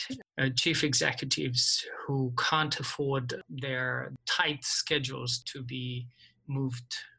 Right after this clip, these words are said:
at all. And, and so everything has to be done. So their business lunches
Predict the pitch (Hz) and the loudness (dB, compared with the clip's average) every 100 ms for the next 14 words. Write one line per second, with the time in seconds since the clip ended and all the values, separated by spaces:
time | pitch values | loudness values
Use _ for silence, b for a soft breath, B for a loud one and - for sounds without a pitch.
0 | _ 139 135 214 247 151 131 139 135 156 | _ -6 -2 2 4 4 2 0 0 -2
1 | 135 135 123 - 135 - 151 160 160 170 | -2 -2 -2 -2 -2 0 0 0 -2 0
2 | 147 135 151 - 151 127 131 143 139 131 | 2 2 0 -2 -6 -8 -4 -2 0 0
3 | 123 135 120 127 120 156 151 135 - 131 | 0 -2 -6 -6 -4 -4 -2 -2 -2 -6
4 | 127 123 123 | -8 -8 -8